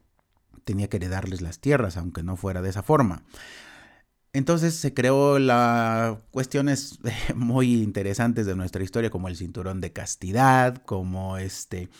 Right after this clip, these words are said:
el que hubiera ahí costumbres como coser las sábanas para que no hubiera, eh, mientras dormías, coser las sábanas para que no, no hubiera infidelidades de ningún tipo, y aún así las había, ¿no?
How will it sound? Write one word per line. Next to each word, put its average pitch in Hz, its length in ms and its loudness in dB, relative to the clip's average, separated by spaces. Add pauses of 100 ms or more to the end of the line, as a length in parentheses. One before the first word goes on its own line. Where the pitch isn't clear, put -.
(320)
el 104 200 -4
que 101 340 -2
hubiera 98 460 0
ahí 95 280 -4
costumbres 95 600 -8
como 90 300 -10
coser 104 420 -6
las 90 160 -8
sábanas 113 800 2
para 87 280 -10
que 92 120 -10
no 104 160 -4
hubiera, 98 460 -6 (320)
eh, 92 440 -6
mientras 110 360 4
dormías, 120 400 4
coser 113 260 0
las 117 120 2
sábanas 117 340 2
para 92 200 -4
que 92 120 -6
no, 101 180 -2
no 104 180 0
hubiera 98 400 -2
infidelidades 95 680 -2
de 87 80 -4
ningún 101 240 -2
tipo, 139 180 -4
y 147 60 -6
aún 254 120 -4
así 190 160 -2
las 170 160 -2
había, 117 280 -2
¿no? 107 100 -6